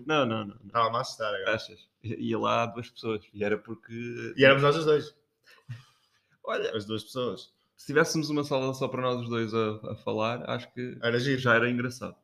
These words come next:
Speaker 2: Eu achava muita piada. Assim estamos numa cozinha.
Speaker 1: Sim, exato.
Speaker 2: Mas
Speaker 1: É.
Speaker 2: também tem a sua, a sua
Speaker 1: Tem o
Speaker 2: cantilena.
Speaker 1: seu, tem o seu charme. Tem o seu charme.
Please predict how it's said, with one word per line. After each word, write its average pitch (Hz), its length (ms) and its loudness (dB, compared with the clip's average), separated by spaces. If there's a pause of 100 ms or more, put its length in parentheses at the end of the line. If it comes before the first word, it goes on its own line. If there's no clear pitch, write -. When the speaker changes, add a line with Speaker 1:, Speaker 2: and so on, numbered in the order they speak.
(160)
Speaker 2:
Eu 95 120 -12
achava 101 240 -2
muita 95 220 -8
piada. 101 340 -6 (960)
Assim 101 220 -2
estamos 110 260 -2
numa 113 220 0
cozinha. 98 340 -6 (1000)
Speaker 1:
Sim, 127 260 4
exato. 113 420 4 (120)
Speaker 2:
Mas 113 160 2
Speaker 1:
É. 104 40 6
Speaker 2:
também 95 180 2
tem 92 180 2
a - 20 -2
sua, 101 520 2
a 104 40 -6
sua - 220 -4
Speaker 1:
Tem 110 60 0
o 107 40 2
Speaker 2:
cantilena. 143 280 10
Speaker 1:
seu, 110 360 4
tem 143 140 0
o 123 60 0
seu 104 140 -2
charme. 95 400 -2 (520)
Tem 107 100 -2
o 101 40 -6
seu - 160 -6
charme. 92 280 2